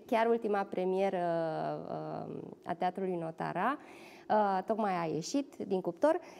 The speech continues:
Uh, e un spectacol foarte, da, colorat, uh, și care tratează și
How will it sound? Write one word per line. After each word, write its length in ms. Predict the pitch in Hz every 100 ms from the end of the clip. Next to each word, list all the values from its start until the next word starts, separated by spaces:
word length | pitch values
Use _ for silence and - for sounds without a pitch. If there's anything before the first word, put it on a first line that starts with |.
| - - -
Uh, 580 | 247 233 226 220 220 240
e 40 |
un 80 | 233
spectacol 960 | 240 226 220 240 240 240 226 214 208 208
foarte, 680 | 226 220 220 214 202 190 190
da, 200 | 202 180
colorat, 680 | 220 196 185 214 247 247 247 - -
uh, 840 | 214 208 202 190 185 180 175 170
și 520 | - - 196 196 190 -
care 180 | 233 226
tratează 580 | 233 226 254 277 247 247 240 226 220 214 202
și 320 | 202 - -